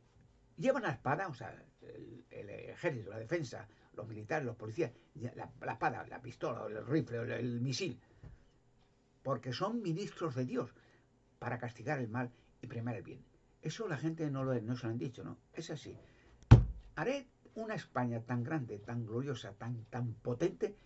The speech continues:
que el mundo no lo va a creer. Lo verá. Pero claro, tiene que ser un, una acción fuerte, rápida y, y, y, y veraz. Y todo el mundo, y va, va a haber un periodo de paz y seguridad para que, para que, bueno, todo el mundo,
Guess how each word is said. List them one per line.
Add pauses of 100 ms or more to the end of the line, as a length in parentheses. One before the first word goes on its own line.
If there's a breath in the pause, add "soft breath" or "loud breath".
(240 loud breath)
que
el
mundo
no
lo
va
a
creer. (220)
Lo
verá. (160)
Pero
claro, (440 loud breath)
tiene
que
ser
un,
una
acción (880 soft breath)
fuerte, (180)
rápida (340 loud breath)
y,
y,
y,
y
veraz. (320 soft breath)
Y
todo
el
mundo,
y
va,
va
a
haber
un
periodo
de
paz (360 soft breath)
y
seguridad
para
que, (260 loud breath)
para
que,
bueno,
todo
el
mundo,